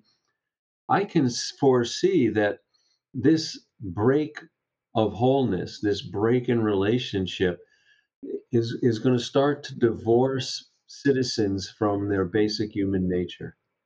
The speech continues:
And if you have enough citizens," Marx said, "divorced from their basic human nature, you will have an alien nation." And he coined the term alienation.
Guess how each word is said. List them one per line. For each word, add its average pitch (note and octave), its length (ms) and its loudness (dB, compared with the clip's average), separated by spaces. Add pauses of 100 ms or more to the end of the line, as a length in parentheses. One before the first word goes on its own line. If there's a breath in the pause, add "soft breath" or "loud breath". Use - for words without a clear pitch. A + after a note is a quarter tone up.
(880)
And A2 220 2
if A#2 180 2
you B2 220 4
have B2 260 2
enough B2+ 600 2 (140)
citizens," A#2+ 880 0
Marx F#2 520 -2
said, F2+ 400 -2
"divorced A2 640 0
from G#2+ 200 -2
their G2 160 0
basic G#2 480 -2
human F#2+ 320 -2
nature, F2 580 -4 (680)
you G#2 160 2
will G#2+ 160 4
have G#2 220 -2
an G#2 200 0
alien G#2+ 720 0 (440)
nation." F2+ 580 -4 (920)
And F#2 200 -2
he A#2+ 140 2
coined G#2+ 420 0
the G#2 100 -2
term B2 500 -2
alienation. G2 960 -2